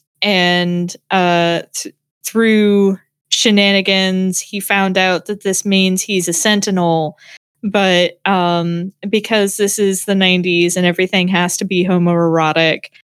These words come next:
um, there was this other dude who was, like, an anthropologist, I think,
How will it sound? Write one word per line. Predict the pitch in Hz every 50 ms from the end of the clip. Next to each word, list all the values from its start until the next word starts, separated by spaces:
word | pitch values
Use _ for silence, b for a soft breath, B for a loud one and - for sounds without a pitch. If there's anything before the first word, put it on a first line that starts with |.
| _ _ _ _ -
um, | 185 185 180 175 170 165 160 165 165 165 165 175 180 202 - _ _ _ _ _
there | - 196 190 196 185 185 185 180
was | 175 180 185 180 180 180 180 175 175 175 - - - _ 190 -
this | - 190 180 180 180 - - -
other | - 214 202 208 208
dude | 196 - 208 202 196 190 185
who | - 214 196
was, | 185 180 180 -
like, | 190 185 185 -
an | 190 175 175
anthropologist, | 180 180 - 180 - - 170 180 190 214 214 277 269 - - -
I | 269 277
think, | 269 - 285 285 294 294 285 -